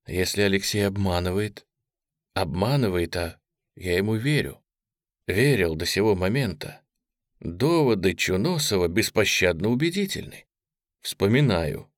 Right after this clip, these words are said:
мы проходили деревней. Вячка забежал в избу, в этот момент в ней никого не оказалось. В печи стоял горшок с топлеными сливками. Вячка вынес его,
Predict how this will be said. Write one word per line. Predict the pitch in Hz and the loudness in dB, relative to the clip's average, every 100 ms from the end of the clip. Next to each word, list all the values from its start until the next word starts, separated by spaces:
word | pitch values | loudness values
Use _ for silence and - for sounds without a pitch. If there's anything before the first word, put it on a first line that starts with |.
| _ - | _ -6
мы | 98 151 | 0 0
проходили | 147 101 - 85 107 147 | 0 -2 -2 -2 0 -2
деревней. | 110 143 120 90 80 85 82 - _ _ | 0 2 4 2 0 -4 -6 -10 _ _
Вячка | - 92 107 - 95 | 0 4 4 2 0
забежал | 87 92 90 104 | 0 0 2 2
в | 90 101 | 4 2
избу, | 92 95 190 135 - _ _ - | 0 0 0 0 -6 _ _ -4
в | |
этот | 135 151 | -2 0
момент | 95 85 113 165 - | 0 0 0 0 -2
в | 85 | -4
ней | 117 143 | -2 0
никого | 101 87 117 | 0 0 0
не | 151 | 0
оказалось. | 160 156 185 98 64 - - _ _ _ | -2 0 -2 -2 -6 -8 -10 _ _ _
В | - | -18
печи | - 101 - 175 | -2 0 2 0
стоял | 147 - 98 143 113 | 0 0 2 2 0
горшок | 85 110 98 - 160 180 147 | 4 4 4 0 2 2 0
с | - | -2
топлеными | 90 80 147 165 165 | -2 0 0 2 0
сливками. | - 92 78 - - - _ _ _ _ | 0 -2 -4 -8 -12 -12 _ _ _ _
Вячка | - 101 - 87 | 0 2 0 -2
вынес | 90 185 165 - | 2 4 2 2
его, | 95 80 | 0 -2